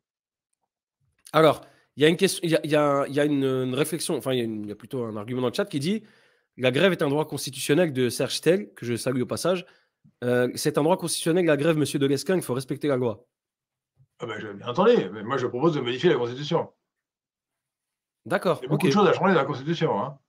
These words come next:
Speaker 1: Oui, oui, clairement, j'imagine, j'imagine. Très bien. Euh, on va commencer par, euh,
Speaker 2: Non,
Speaker 1: Kentra.
Speaker 2: excusez-moi, non, je me suis mal exprimé.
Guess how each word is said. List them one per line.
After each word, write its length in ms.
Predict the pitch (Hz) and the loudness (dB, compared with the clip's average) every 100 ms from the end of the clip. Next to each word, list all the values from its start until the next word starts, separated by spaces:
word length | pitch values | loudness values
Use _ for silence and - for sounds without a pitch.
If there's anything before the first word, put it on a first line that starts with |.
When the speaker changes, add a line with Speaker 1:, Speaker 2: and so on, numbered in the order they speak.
| - | -2
Speaker 1:
Oui, 120 | 151 | 0
oui, 160 | 151 110 | 2 0
clairement, 300 | 127 113 101 | -2 -4 -4
j'imagine, 380 | 101 104 95 90 _ | -6 -8 -8 -14 _
j'imagine. 360 | 98 107 98 92 _ _ - - - - - | -8 -6 -6 -8 _ _ -14 -14 -16 -20 -6
Très 120 | - | 4
bien. 180 | 190 165 - - _ 139 | 6 6 2 -20 _ 6
Euh, 880 | 143 139 139 139 139 139 139 135 139 | 8 10 8 6 6 4 4 2 0
on 60 | 156 | 0
va 100 | 208 | 2
commencer 340 | 220 196 214 | 2 2 0
par, 220 | - 151 | 0 0
euh, 340 | 147 143 139 135 | 2 2 2 2
Speaker 2:
Non, 60 | |
Speaker 1:
Kentra. 120 | 131 - | 6 4
Speaker 2:
excusez-moi, 380 | 226 214 196 | 6 4 6
non, 100 | 175 | 4
je 80 | 143 | 4
me 40 | 156 | 2
suis 80 | |
mal 100 | 165 | 2
exprimé. 320 | 165 151 139 | 2 2 -2